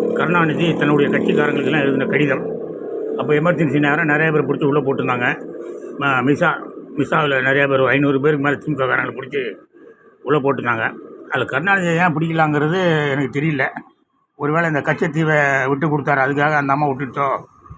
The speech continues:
அப்படிங்கிற ஒரு டவுட் இருக்கு. அதுல வந்து என்ன சொல்லியிருக்காருன்னா, அந்த கட்சி தொண்டர்கள் பத்து, பத்து ரூபாயெல்லாம் வசூல் பண்ணி, அந்த ஜெயிலில் இருக்கவங்களுக்கெல்லாம் ஆளுக்கு இரநூறுவா, இரநூறுவா கொடுக்கணும் மாசம் மாசம், அந்த குடும்பம் எல்லாம் வறுமையில வாடக்கூடாது அப்படின்னு சொல்லி தன் கைப்படையில ஒரு கடிதம் எழுதியிருக்காரு.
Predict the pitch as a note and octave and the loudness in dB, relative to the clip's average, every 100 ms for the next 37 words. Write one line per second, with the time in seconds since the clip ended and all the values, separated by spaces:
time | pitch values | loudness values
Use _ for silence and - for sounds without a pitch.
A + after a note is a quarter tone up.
0 | - A#2+ C3 C3+ B2+ B2 D3 C3 A#2 C3 | -8 -2 0 0 0 2 0 0 -2 -6
1 | D#3 - - - - - - C#3 C#3+ D3 | -6 -12 -18 -20 -20 -20 -6 -2 0 0
2 | D#3+ F3+ D3+ D3+ D3 C#3 E3+ F3 C#3 D3 | 0 0 2 0 2 0 0 -2 -2 -4
3 | E3 D3+ D3 D3 D3+ C3+ B2+ C#3+ C3+ C#3 | -4 -2 0 0 0 -2 -4 -4 -4 -2
4 | C#3 D#3 D3 C#3+ C#3 C3+ C#3 F#3 - - | 0 0 0 -2 -4 -6 -6 -8 -12 -20
5 | - - - C#3 C3 D#3 F3 D3+ C3 C3 | -20 -12 -2 0 2 2 2 2 0 -2
6 | B2+ C#3+ D3+ D3 C#3 C3 B2 B2 D3 D3 | -2 0 2 2 2 0 0 0 2 2
7 | B2 A#2+ D3 B2+ B2+ B2+ B2 B2 C3+ B2+ | 0 -2 -2 -2 -4 -6 -6 -6 -6 -6
8 | A#2+ C3+ A#2 - _ _ _ _ C3 A#2 | -6 -8 -10 -12 _ _ _ _ -6 -2
9 | C#3+ D3+ C#3+ C#3 C3+ C#3+ C#3 B2+ C3 A#2+ | 0 2 2 2 2 2 4 2 0 -2
10 | G#2+ G#2+ A2+ F2+ - - - - _ B2+ | -2 -2 -2 -4 -12 -20 -20 -20 _ -4
11 | B2+ A#2 B2 D#3+ C3+ - B2 - C3 C3+ | -4 -2 -2 0 0 -2 -4 -2 0 2
12 | C3 B2 A2+ C3 B2+ A2+ G#2+ G#2+ B2 | 2 0 0 0 0 -2 -2 -2 -2